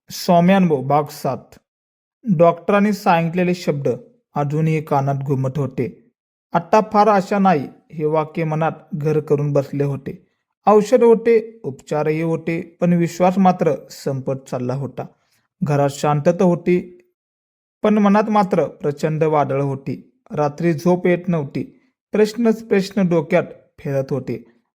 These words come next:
अशा वेळी एकच आधार उरला, श्री स्वामी समर्थ. तेव्हा मात्र मला एवढंच कळलं,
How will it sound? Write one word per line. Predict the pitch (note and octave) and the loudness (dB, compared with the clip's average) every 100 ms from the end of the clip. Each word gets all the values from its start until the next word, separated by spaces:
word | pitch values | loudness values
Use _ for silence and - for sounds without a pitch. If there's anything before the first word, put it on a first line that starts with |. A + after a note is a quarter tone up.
| _ | _
अशा | F3+ F#3 A3+ | -2 2 6
वेळी | A3+ A3+ D#3+ - _ | 8 6 4 -8 _
एकच | E3+ F3 F#3+ F#3 | -8 -6 -6 -4
आधार | D#3+ D3 D#3+ | -4 -4 -4
उरला, | D3 C3 - _ _ | -4 -6 -10 _ _
श्री | _ D#3+ D3+ F#3 | _ -6 0 0
स्वामी | F3+ C#3+ C3 C#3+ D3+ D3+ | 0 -4 -2 -2 -2 -2
समर्थ. | D3+ C3 B2 B2 - A2 - _ _ _ _ _ _ | -4 -6 -6 -6 -6 -8 -8 _ _ _ _ _ _
तेव्हा | F#3+ G3+ A3+ | 4 4 4
मात्र | A3 G3+ G#3 | 4 2 2
मला | G3 F3 - - | 2 0 -2 -12
एवढंच | D#3 D3 D#3+ F3 F3 | -2 0 4 2 2
कळलं, | E3 C#3 C3 | -2 0 0